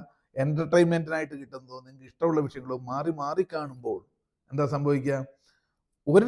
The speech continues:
സ്ഥലത്ത് നിങ്ങൾക്ക് ഫോക്കസോടുകൂടി ഇരിക്കാൻ പറ്റാതെ വരും. നിങ്ങൾക്ക് പ്രകൃ-, പ്രകൃതിയിലോട്ടൊന്ന് കണ്ട് ആസ്വദിക്കാൻ പറ്റില്ല, സ്വന്തം വീട്ടിൽ സ്വസ്ഥയോടുകൂടി ജീവിക്കാൻ പറ്റില്ല,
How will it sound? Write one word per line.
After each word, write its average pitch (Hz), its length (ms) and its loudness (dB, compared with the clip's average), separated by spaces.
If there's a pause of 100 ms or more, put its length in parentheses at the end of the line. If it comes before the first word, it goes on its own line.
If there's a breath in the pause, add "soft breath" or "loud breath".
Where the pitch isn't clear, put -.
സ്ഥലത്ത് 170 320 4 (100)
നിങ്ങൾക്ക് 151 340 -2
ഫോക്കസോടുകൂടി 143 720 -6
ഇരിക്കാൻ 123 320 -12
പറ്റാതെ - 280 -12
വരും. - 180 -20 (1040)
നിങ്ങൾക്ക് 143 220 0
പ്രകൃ-, 156 320 6
പ്രകൃതിയിലോട്ടൊന്ന് 165 800 2
കണ്ട് 156 220 -4
ആസ്വദിക്കാൻ 170 460 -6
പറ്റില്ല, 156 280 -14 (840)
സ്വന്തം 165 360 4
വീട്ടിൽ 160 260 6 (120)
സ്വസ്ഥയോടുകൂടി 160 640 2
ജീവിക്കാൻ 165 380 -6
പറ്റില്ല, 151 300 -10